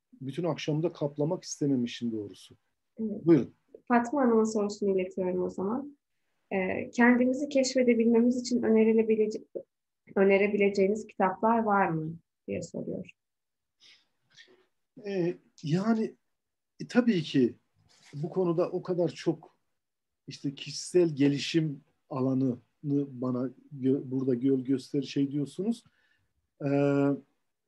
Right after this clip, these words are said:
Speaker 1: evet, kitap önemli tabii ki. Yani benden öncelikle kitap önermemi bekliyorsunuz tabii ki.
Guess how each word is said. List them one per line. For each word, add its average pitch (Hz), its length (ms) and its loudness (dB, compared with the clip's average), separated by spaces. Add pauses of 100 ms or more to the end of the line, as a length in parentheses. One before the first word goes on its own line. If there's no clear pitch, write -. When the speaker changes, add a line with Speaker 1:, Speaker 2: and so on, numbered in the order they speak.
(1400)
Speaker 1:
evet, 202 320 4
kitap - 360 -4
önemli 147 440 2
tabii 110 340 -4
ki. - 160 -14
Yani 120 380 -4
benden 147 500 0 (140)
öncelikle 160 560 -2
kitap - 380 -8 (440)
önermemi 135 600 -2
bekliyorsunuz 120 680 -2
tabii 110 340 -6
ki. 92 240 -20